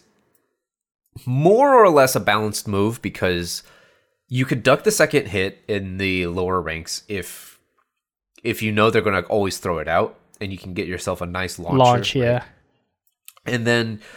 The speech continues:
Speaker 1: three plus four, if you're playing at the higher ranks, it becomes a mind game now.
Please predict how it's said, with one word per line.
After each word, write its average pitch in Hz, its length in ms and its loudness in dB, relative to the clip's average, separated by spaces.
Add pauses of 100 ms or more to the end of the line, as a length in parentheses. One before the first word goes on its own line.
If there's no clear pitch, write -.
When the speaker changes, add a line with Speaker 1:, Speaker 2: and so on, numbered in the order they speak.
(260)
Speaker 1:
three 143 160 0
plus 131 220 0
four, 135 640 4
if 113 160 -4
you're 120 100 -2
playing 120 220 -2
at 110 80 -4
the - 60 0
higher 123 260 2
ranks, 95 240 -4
it 87 40 -12
becomes 92 340 -10
a 87 60 -6
mind 87 520 -6
game 71 360 -20
now. 50 220 -18